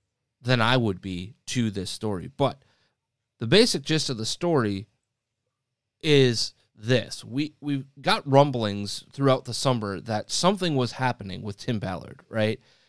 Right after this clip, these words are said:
And that he just suddenly resigned. Now, you and I, being in the political circles that we run in, we both heard the same piece of, piece of information.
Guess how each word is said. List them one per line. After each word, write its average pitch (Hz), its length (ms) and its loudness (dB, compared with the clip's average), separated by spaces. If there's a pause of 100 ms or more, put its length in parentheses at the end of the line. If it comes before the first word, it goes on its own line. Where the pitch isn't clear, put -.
And 131 200 2
that 120 240 2 (500)
he 143 280 2 (140)
just 139 220 0 (480)
suddenly 151 540 2
resigned. 107 640 -4 (280)
Now, 117 220 0
you 135 280 0
and 147 100 2
I, 139 260 0
being 123 300 -2
in 120 100 -4
the 101 100 -6
political 135 460 -4
circles 104 400 -6
that 98 160 -6
we 98 140 -6
run 92 240 -10
in, 98 240 -12 (420)
we 139 80 0
both 180 240 2
heard 175 220 0
the 107 80 -6
same 135 280 -2
piece 120 280 -6
of, 104 160 -10 (240)
piece 123 260 -2
of 107 160 -4
information. 104 600 -6